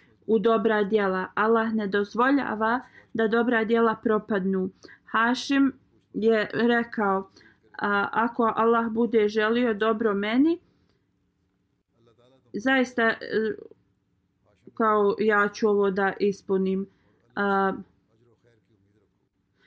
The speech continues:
pomoć i moć dolaze samo od Allaha i dok god ne budem ubijen, nastavit ću da se borim. Njegov amidža Sad bin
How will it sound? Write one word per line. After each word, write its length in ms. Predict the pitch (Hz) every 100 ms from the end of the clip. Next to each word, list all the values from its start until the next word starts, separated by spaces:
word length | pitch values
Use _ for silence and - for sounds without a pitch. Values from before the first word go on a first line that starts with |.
| _ _ -
pomoć 460 | 247 247 233 226
i 40 | 226
moć 300 | 233 233 226
dolaze 500 | 220 226 226 214 214
samo 320 | - 247 220
od 120 | 202
Allaha 640 | 202 202 208 233 277 277 254 - - -
i 160 | - 233
dok 220 | 220 220
god 240 | 214 247 240 - -
ne 260 | 220 226 240
budem 480 | 240 196 208 202 -
ubijen, 560 | 208 190 226 240 233 -
nastavit 540 | 214 214 - 214 202
ću 120 | -
da 140 | 202 202
se 200 | - 208
borim. 440 | 196 196 196 190 - - _ _
Njegov 400 | 214 233 226 226 220 -
amidža 600 | 214 220 240 240 269 262
Sad 440 | - - 240 233 214
bin 300 | 214 226